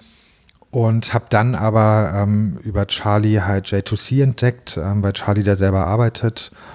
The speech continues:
Und so kam das dann. Ähm, und dann haben wir uns kennengelernt, immer näher kennengelernt. Und dann haben sie ein Konzept für uns entworfen.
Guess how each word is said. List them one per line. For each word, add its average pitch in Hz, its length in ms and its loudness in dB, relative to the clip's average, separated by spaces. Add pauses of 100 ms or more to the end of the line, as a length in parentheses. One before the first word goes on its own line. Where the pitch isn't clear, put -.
(320)
Und 98 240 -2
so 101 160 0
kam 101 340 0
das 98 200 -4
dann. 90 420 0
Ähm, 95 480 0
und 92 240 -6
dann 95 400 0
haben 98 140 -2
wir 95 120 -2
uns - 240 -8
kennengelernt, 117 1040 0
immer 98 220 -2
näher 107 240 2
kennengelernt. 104 560 0
Und 98 80 0
dann 95 140 0
haben 101 120 -2
sie 98 80 -4
ein 98 140 -2
Konzept - 400 -6
für 117 100 -4
uns 104 180 -2
entworfen. 104 640 -2